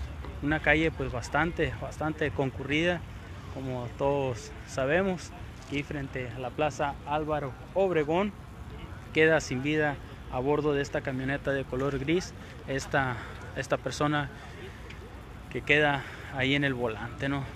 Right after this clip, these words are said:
Bastantes, bastantes impactos de bala presenta esta, esta camioneta, ¿no? Que fue prácticamente rafagueada por sujetos desconocidos hasta el momento. Ahí está,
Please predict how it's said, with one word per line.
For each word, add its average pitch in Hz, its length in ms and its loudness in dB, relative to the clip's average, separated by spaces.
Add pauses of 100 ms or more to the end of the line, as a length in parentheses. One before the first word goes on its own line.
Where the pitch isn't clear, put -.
(120)
Bastantes, 165 640 2 (200)
bastantes 147 600 4
impactos 139 500 2
de 135 60 2
bala 143 300 6
presenta 139 640 2 (340)
esta, 135 480 4 (240)
esta 143 300 2
camioneta, 123 580 -2
¿no? 139 260 0
Que 123 120 -4
fue 143 320 4 (360)
prácticamente 139 880 0 (200)
rafagueada 147 640 6
por 139 200 -6
sujetos 135 640 0 (300)
desconocidos 139 1000 4 (120)
hasta 139 340 2
el 135 120 2
momento. - 1200 -6 (1400)
Ahí 151 60 0
está, 139 300 4